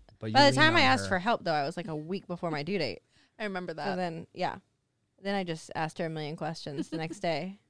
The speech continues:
Speaker 2: and then had Jet.
Speaker 1: As does, uh, you mentioned this the other day, but whenever we have game night,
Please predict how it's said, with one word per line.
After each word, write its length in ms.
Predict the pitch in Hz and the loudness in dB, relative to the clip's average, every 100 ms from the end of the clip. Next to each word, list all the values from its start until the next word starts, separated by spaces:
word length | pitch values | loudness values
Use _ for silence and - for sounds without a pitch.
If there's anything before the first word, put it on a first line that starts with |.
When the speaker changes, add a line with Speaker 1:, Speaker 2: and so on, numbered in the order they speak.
| _ - | _ -6
Speaker 2:
and 220 | 180 170 | -2 0
then 280 | 165 156 156 | -2 -4 -4
had 260 | 185 165 | -4 -2
Jet. 220 | 160 147 - - - _ - | -2 -4 -4 -16 -20 _ -6
Speaker 1:
As 240 | 127 143 | -2 -2
does, 460 | 131 131 123 107 107 | 0 0 0 -4 -8
uh, 200 | 113 107 | -6 -6
you 140 | 98 113 | -4 0
mentioned 320 | 123 113 104 | 0 0 -2
this 200 | 98 - _ | -2 -8 _
the 80 | 101 | -12
other 160 | 98 90 | -8 -4
day, 180 | 90 | -4
but 220 | 80 78 - - _ | -4 -6 -10 -20 _
whenever 320 | 90 104 104 | -4 0 2
we 100 | 101 | 2
have 160 | 95 85 - 92 | 0 -2 -12 -4
game 240 | 95 92 | -2 0
night, 260 | 80 78 | -2 -4